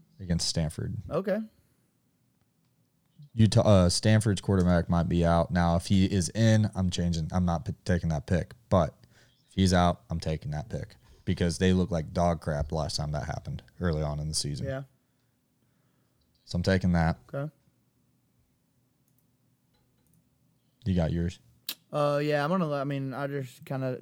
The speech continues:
Speaker 2: teased it. I got U L L. They're playing right now. Uh, I got 'em at minus thirteen and a half. Not looking good early, but hey, a lot of ball left.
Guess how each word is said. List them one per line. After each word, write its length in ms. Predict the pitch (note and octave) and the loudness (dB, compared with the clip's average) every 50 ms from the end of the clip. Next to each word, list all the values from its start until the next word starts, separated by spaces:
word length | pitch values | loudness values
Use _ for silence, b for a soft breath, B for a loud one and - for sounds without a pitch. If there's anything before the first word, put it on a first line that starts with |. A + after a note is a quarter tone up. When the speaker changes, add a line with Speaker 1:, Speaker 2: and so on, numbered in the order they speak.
| - - | -10 -6
Speaker 2:
teased 300 | - D3 D3+ D#3 B2+ C3+ | -4 -2 -2 -2 -2 -4
it. 120 | C3+ C3 | -4 -4
I 80 | C3+ C#3 | -4 -4
got 220 | D3 D3 C#3 A#2 | -2 -2 -2 -2
U 180 | B2+ C#3+ D3 C#3+ | -4 -2 -2 0
L 140 | C#3 C3+ | 0 0
L. 160 | C3+ D3 D#3 C#3+ | 0 -2 -2 -2
They're 80 | C#3 | -4
playing 240 | B2+ - D3 C#3 C3+ | -6 -6 -6 -6 -6
right 220 | C3+ C#3 C#3 C3+ | -6 -6 -6 -6
now. 340 | C3 C#3 C#3+ C#3+ C#3 C3+ B2+ b b b b b b b b - | -6 -6 -6 -6 -6 -8 -8 b b b b b b b b -6
Uh, 100 | C3+ C3+ | -4 -2
I 120 | C3+ C3+ | -2 -2
got 100 | C3 C#3+ | 0 -2
'em 80 | C#3+ C#3+ | -2 -2
at 120 | C#3 C3 | -4 -4
minus 240 | C#3 C#3+ C#3+ C#3+ C3 | -4 -4 -4 -4 -4
thirteen 360 | - D#3+ C#3+ C3+ C3 D3+ C#3+ | -4 -4 -4 -4 -4 -6 -6
and 80 | C3+ C3 | -4 -4
a 40 | C3 | -4
half. 360 | C#3 C3+ C3+ C3+ B2+ - - | -4 -2 -4 -4 -6 -8 -8
Not 180 | - D3+ E3 F3+ | -8 -6 -4 -4
looking 180 | F#3+ F3 G#3 | -2 -2 -2
good 120 | G3+ G#3+ F#3+ | 0 0 0
early, 260 | D#3 C#3 C#3 D#3 D#3 _ _ _ | 0 0 -2 -4 -6 _ _ _
but 160 | - D3+ C#3+ C#3+ | -2 0 0 0
hey, 180 | C#3 A#2+ A2 - _ _ _ _ _ _ _ - | 0 -2 -4 -8 _ _ _ _ _ _ _ -4
a 60 | C3+ | 0
lot 260 | C#3+ D#3 D#3+ D#3+ D#3 | 2 4 4 4 2
of 60 | D3 | 2
ball 200 | C#3+ C#3+ C3+ C3 | 0 0 0 -2
left. 340 | B2+ B2+ C#3 C3 - - - | -4 -6 -10 -14 -20 -20 -20